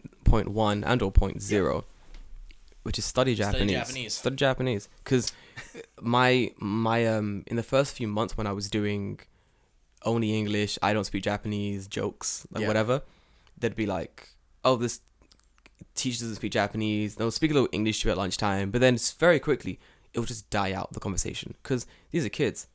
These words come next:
Speaker 1: They can't hold a conversation in English
Speaker 2: No.
Speaker 1: for more than, like, five minutes max, maybe.
Speaker 2: "Hello, how are you?"
Speaker 1: "Do you
Speaker 2: "I'm
Speaker 1: like
Speaker 2: fine,
Speaker 1: this?"
Speaker 2: thank you. And you?"
Speaker 1: Literally.
Speaker 2: "Do you like cats?"
Speaker 1: Then it's
Speaker 2: "I
Speaker 1: finished.
Speaker 2: like cats."
Speaker 1: Then it's finished.
Speaker 2: Yep.
Speaker 1: That's it. The conversation's
Speaker 2: <laughs>
Speaker 1: done. Then as, as the year progresses, they'll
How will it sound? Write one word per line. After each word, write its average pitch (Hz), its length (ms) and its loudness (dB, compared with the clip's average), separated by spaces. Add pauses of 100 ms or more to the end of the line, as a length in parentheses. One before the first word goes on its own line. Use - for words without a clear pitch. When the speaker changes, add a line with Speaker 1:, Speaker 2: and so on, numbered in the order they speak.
(160)
Speaker 1:
They 127 100 4
can't - 340 4
hold 127 160 2
a 120 40 0
conversation 110 680 0
in 120 140 2
English 101 460 -2 (120)
Speaker 2:
No. 92 140 -6
Speaker 1:
for 127 80 -4
more 123 200 4
than, 113 120 0
like, 90 260 -2 (160)
five 110 360 2
minutes 110 220 -2
max, - 280 -2
maybe. 82 300 -8 (220)
Speaker 2:
"Hello, 110 500 -4 (140)
how 98 280 -6
are 104 100 -2
you?" 104 360 -4 (160)
Speaker 1:
"Do 104 140 0
you 127 140 2
Speaker 2:
"I'm 131 40 4
Speaker 1:
like 117 260 4
Speaker 2:
fine, 98 180 -2
Speaker 1:
this?" - 100 0
Speaker 2:
thank - 240 0
you. 117 180 -6
And 95 220 -6
you?" 107 340 -8
Speaker 1:
Literally. 117 380 -2
Speaker 2:
"Do 95 80 -8
you 92 260 -6
like 92 280 -4 (120)
cats?" - 560 -6
Speaker 1:
Then 110 140 -2
it's 90 80 0
Speaker 2:
"I 131 60 4
Speaker 1:
finished. - 160 4
Speaker 2:
like 90 180 -2
cats." - 560 -6
Speaker 1:
Then 113 100 0
it's 95 100 -4
finished. - 360 0
Speaker 2:
Yep. - 180 -8 (140)
Speaker 1:
That's - 240 0
it. - 100 0
The - 60 -2
conversation's 117 380 2
Speaker 2:
<laughs> 156 120 2
Speaker 1:
done. 90 140 0 (500)
Then 123 140 6
as, 139 160 2
as 127 200 0
the 127 100 2
year 123 200 4
progresses, 113 560 0
they'll 98 140 -2